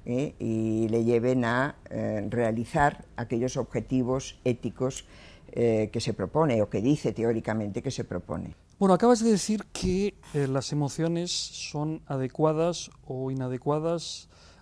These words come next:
Speaker 2: a un fin. Pero entonces, ¿ese fin lo determina la razón? ¿Hemos de hablar de una jerarquía de la razón sobre las emociones?
Speaker 1: Podemos decir que lo determina la razón. Hoy los neurocientíficos dicen que eso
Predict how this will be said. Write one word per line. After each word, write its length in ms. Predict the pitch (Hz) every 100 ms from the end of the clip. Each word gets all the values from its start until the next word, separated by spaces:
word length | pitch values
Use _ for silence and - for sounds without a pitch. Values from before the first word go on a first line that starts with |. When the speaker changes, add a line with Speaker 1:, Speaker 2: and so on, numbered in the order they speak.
| -
Speaker 2:
a 100 | 135
un 140 | 131
fin. 360 | 120 127 117 131 - - - - - - -
Pero 160 | 156 170
entonces, 640 | 170 254 - 254 - - - 190
¿ese 260 | 190 196
fin 400 | - 220 247 247 - - -
lo 160 | 143 135
determina 380 | 135 147 170 180
la 100 | 170
razón? 460 | 165 - 240 233 - _ _ _ _ _
¿Hemos 260 | 170 180 160
de 60 | 170
hablar 220 | 165 160
de 80 | 165
una 380 | 160 156 151
jerarquía 580 | - 156 147 139 - 160
de 80 | 151
la 100 | 143
razón 440 | 143 - 160 151
sobre 220 | - 151 143
las 100 | 156
emociones? 600 | 156 - 202 185 - - - - _ _ _
Speaker 1:
Podemos 320 | 175 214 240
decir 240 | 196 226 214
que 80 |
lo 60 | 185
determina 400 | 160 151 151 175
la 60 | 160
razón. 560 | 127 120 113 107 127 - - -
Hoy 200 | 175 190
los 380 | 175 151 151
neurocientíficos 1400 | 151 170 170 156 147 - 131 131 185 196 - 156 226 - -
dicen 400 | 151 156 190 175
que 160 | - 175
eso 340 | - 214 -